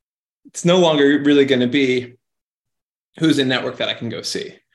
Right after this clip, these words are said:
right? I'm, I'm trying to make a value-based decision. And to make a value-based decision, I need to have, uh, as I do with everything else that I shop for, right? When I'm buying, um,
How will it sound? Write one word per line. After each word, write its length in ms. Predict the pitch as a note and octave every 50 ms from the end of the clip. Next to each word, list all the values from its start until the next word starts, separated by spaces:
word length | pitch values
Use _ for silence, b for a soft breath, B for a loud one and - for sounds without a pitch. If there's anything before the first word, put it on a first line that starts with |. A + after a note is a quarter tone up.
| _ _ _ -
right? 380 | C#3 C3+ B2+ B2+ - - - -
I'm, 180 | C3 C#3+ D3+ D3 -
I'm 120 | C#3+ D#3+ E3
trying 220 | - F3+ D3+ C#3+
to 60 | C#3
make 180 | C3+ C3+ B2+ A#2+
a 60 | B2
value-based 640 | A2+ B2 B2 B2 A#2+ A#2+ A#2 - G#2+ A2 - - -
decision. 500 | - - - - - - - - - _ _
And 220 | - C3+ C#3 C3 C3+
to 80 | D3
make 240 | C3 C#3 D#3 E3 -
a 40 | -
value-based 520 | C3 B2+ B2+ B2+ B2+ A#2+ B2 B2 - -
decision, 440 | A#2 - - A#2+ A#2+ A#2 - A#2 A2+ -
I 120 | A#2+ C3 C3+
need 200 | C#3 C#3 C3+ C#3
to 80 | C3
have, 400 | B2 A#2+ A#2+ A#2 A#2 A#2 - - - _ _ _ _ _ _ -
uh, 180 | B2+ A#2 A2 -
as 200 | - C3+ C3+ C3+
I 80 | C#3 C3
do 200 | C3 D3 D3+ D3+
with 240 | C#3+ - - - -
everything 380 | C#3 C#3 C3+ C#3+ C#3+ C#3+ C3 B2+
else 180 | B2 B2 B2
that 120 | - - A2+
I 60 | A#2
shop 380 | A#2 - A#2+ G#2 G2 - - -
for, 260 | A2 G2 - - -
right? 380 | A#2+ B2+ B2+ B2+ G#2 - -
When 180 | - C3 B2 A#2+
I'm 140 | A#2+ A#2+ A#2
buying, 600 | C3 B2+ B2 B2+ B2+ B2+ B2 B2 B2 B2 B2 A#2+ B B B B B B B _ _ -
um, 540 | A#2+ A2+ A2 A2 G#2+ G#2+ G2+ G#2+ A2+ A#2